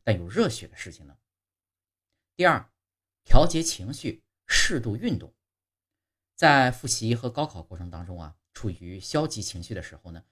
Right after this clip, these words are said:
要有意识的进行调节。情绪紧张的时候，听一听轻音乐，适度的做一些体育锻炼。在考场上呢，也可以深呼吸，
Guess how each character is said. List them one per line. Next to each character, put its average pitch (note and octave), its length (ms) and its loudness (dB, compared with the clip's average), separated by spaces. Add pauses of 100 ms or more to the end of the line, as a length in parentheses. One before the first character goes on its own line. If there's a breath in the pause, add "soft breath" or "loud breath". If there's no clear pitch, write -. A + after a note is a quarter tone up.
要 - 320 2
有 F2+ 200 -8
意 F3+ 160 -6
识 G#2 220 -10
的 E2+ 80 -12
进 A#2 160 -4
行 A2+ 120 -8
调 - 320 -2
节。 D2+ 280 -6 (880)
情 A3+ 240 0
绪 C#4 160 -2
紧 D#2+ 180 -10
张 E3 160 -4
的 - 80 -8
时 - 160 -14
候， F2+ 260 -12 (140)
听 C#3 220 -6
一 G2+ 40 -4
听 A#2+ 340 -4
轻 F#3+ 240 -12
音 A3+ 140 2
乐， A#3+ 300 -2 (260)
适 - 260 4
度 C3 160 -2
的 F#2+ 200 -8
做 B2+ 220 -2
一 G2 80 -2
些 G#2+ 280 -6
体 - 200 -20
育 E2 80 -14
锻 C3+ 200 -4
炼。 F3+ 260 -10 (880)
在 A#3 100 0
考 G3 240 0
场 D#3+ 200 -6
上 F#2+ 120 -10
呢， F2+ 200 -10 (100)
也 F#2 100 -10
可 F#2 140 -14
以 F2+ 220 -12
深 A#2+ 200 -4
呼 B2 120 -4
吸， E3 420 -2